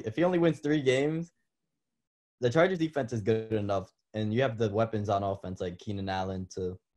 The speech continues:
put up some fight, win some games. They should beat the Broncos. Like, th-, there's games that they need to win, in my opinion, for him to come back.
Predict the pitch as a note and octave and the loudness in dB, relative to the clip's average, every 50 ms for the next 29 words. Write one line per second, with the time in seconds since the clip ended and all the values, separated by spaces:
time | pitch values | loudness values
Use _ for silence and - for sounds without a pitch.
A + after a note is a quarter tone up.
0 | _ _ _ - F3+ F3+ F3 D#3 - - - C#3 B2 A#2 - A#2+ A#2 A2+ A2+ C3 | _ _ _ -2 2 2 2 2 2 -2 -4 -6 -6 -2 0 2 2 2 2 2
1 | C3+ A#2+ - B2 A#2 G#2+ A2+ A2 G#2+ G#2+ G#2 - C3+ - - - F3 E3+ C3 C3+ | 0 -2 -2 -2 -2 0 0 2 2 0 0 0 -2 -2 0 0 0 0 0 -2
2 | B2 A#2+ - F#2+ F#2 G#2 G#2+ A#2 B2+ B2 A#2 - A2+ G2 F#2+ F#2 F#2 F#2+ G2 G2 | -4 -2 -4 -2 0 0 2 2 2 2 2 0 0 0 0 -2 -2 -4 -6 -8
3 | - - F#2+ F#2 F2 - A#2 B2+ A2+ B2 C3 C3+ B2+ C3+ D#3 D#3 D#3+ D3+ C#3+ C3+ | -8 -8 -8 -8 -4 -2 -2 0 2 2 2 2 2 4 4 4 4 2 2 0
4 | A#2+ - B2 A#2 A#2 A#2 A#2+ A#2 A#2 - A2 G2+ G#2+ G#2 F#2+ F#2+ F#2 F#2+ G2 F#2+ | 0 2 2 2 4 4 2 2 0 -2 -2 0 0 0 0 0 0 2 2 2
5 | F#2 - - G2 F2+ F2 E2+ F2 - - G2+ G#2 G2+ F#2+ F#2 F2+ - G2 F#2 F2+ | 2 0 -4 -6 -4 -4 -6 -6 -6 -4 -4 -4 -4 -4 -6 -6 -4 -4 -2 -2
6 | F#2+ F#2 F2+ F2+ F2+ | -2 -2 -2 -4 -6